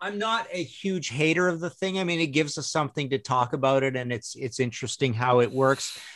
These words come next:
I, I suppose the one thing that I like about it is that everybody has tried to do this kind of thing so much over the years,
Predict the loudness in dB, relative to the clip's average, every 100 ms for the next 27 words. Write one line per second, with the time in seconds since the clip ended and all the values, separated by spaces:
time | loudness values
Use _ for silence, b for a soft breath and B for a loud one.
0 | B B 2 2 2 4 6 8 8 6
1 | 2 4 6 8 6 4 4 2 4 4
2 | 6 6 6 4 6 6 6 4 2 4
3 | 4 2 0 2 2 4 2 2 _ _
4 | _ 2 6 8 8 8 8 8 4 2
5 | 4 4 2 -2 2 4 6 6 2 2
6 | 0 0 0 0 0 -2 -8 -2 2 4
7 | 4 4 2 4 4 4 4 6 6 2